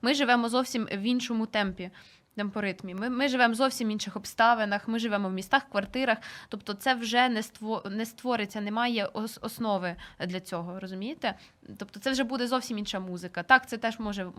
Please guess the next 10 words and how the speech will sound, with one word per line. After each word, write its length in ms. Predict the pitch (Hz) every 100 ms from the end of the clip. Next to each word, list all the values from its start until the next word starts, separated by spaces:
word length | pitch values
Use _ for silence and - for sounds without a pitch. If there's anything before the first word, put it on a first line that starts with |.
| 202 -
буде 360 | 208 226 190
вважатися 520 | 190 208 196 190 -
народною 380 | 185 185 190 180
творчістю, 460 | - 262 - 262 190
можливо, 360 | 190 185 175 170
там 220 | 165 165
через 280 | 180 180 180
років 260 | 170 185
п'ятдесят, 480 | - 180 196 - 190 - - - - -
е, 460 | 185 175 170 170